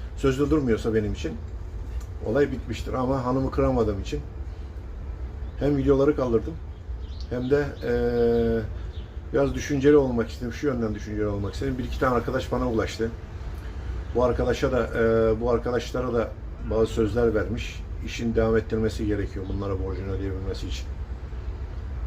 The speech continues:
Onun için de, e, dedim, "Hadi kimsenin ekmeğiyle oynamayalım. Madem bu adam iyi niyetli, borcunu borcunu ödemek istiyor, biz ona fırsat verelim, işini baltalamayalım."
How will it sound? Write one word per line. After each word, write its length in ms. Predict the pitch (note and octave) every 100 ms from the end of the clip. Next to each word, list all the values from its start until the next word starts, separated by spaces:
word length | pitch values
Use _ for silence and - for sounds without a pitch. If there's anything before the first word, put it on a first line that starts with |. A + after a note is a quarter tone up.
| - - - C3+
Onun 180 | C#3
için 240 | A#2 A#2 A#2+
de, 220 | C#3 C3+ -
e, 520 | A#2+ A#2+ A#2 A#2 A2+
dedim, 200 | B2+ C3
"Hadi 160 | A#2
kimsenin 340 | - B2 B2 A#2+
ekmeğiyle 380 | A2 B2 B2 A2
oynamayalım. 480 | A2+ C#3+ B2+ B2 C3 - - - - - - - - - - -
Madem 360 | B2 C3 A#2+ A#2
bu 80 |
adam 200 | A#2 A2+ G2
iyi 180 | A#2 C3+
niyetli, 380 | A#2+ G#2 G#2+ G2 - - - A2
borcunu 400 | A#2 A#2 A#2 A2+
borcunu 280 | A2 G#2 A2+
ödemek 320 | G#2+ C3 C#3+
istiyor, 320 | - A2+ C3 - - - - - - - - - A#2
biz 100 | B2
ona 200 | B2+ A#2
fırsat 440 | - - C#3+ -
verelim, 280 | C3 B2+ D3 - - -
işini 280 | - B2 A2+
baltalamayalım." 720 | A2 G#2+ B2 C3+ C3 A#2+ -